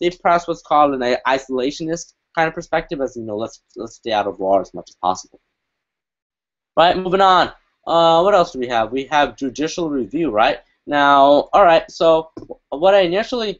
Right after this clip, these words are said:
had in, had, had in my mind was, as I wrote stuff, as I was saying stuff, I would write it down. Obviously, I'm not writing stuff down,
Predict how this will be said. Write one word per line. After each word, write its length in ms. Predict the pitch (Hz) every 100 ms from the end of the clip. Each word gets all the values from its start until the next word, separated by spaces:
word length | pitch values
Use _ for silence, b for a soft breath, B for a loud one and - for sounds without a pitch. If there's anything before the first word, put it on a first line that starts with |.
| _
had 160 | 147 139
in, 80 |
had, 260 | 127 120 127 120 -
had 160 | 123
in 100 | 120
my 140 | 117 110
mind 320 | 110 117 113
was, 140 | 104 -
as 160 | 127 135
I 60 |
wrote 260 | 120 127 151
stuff, 320 | - 151 147 _ -
as 120 | 127
I 40 | 117
was 140 | 107
saying 220 | - 139
stuff, 220 | 131 135 117
I 60 |
would 100 | 107
write 160 | 101 107
it 140 | 104
down. 340 | 104 127 131 131 B -
Obviously, 520 | 131 165 160 - 131
I'm 100 | 117
not 100 | 113
writing 280 | 110 107 107
stuff 220 | 104 98
down, 360 | - 104 104 101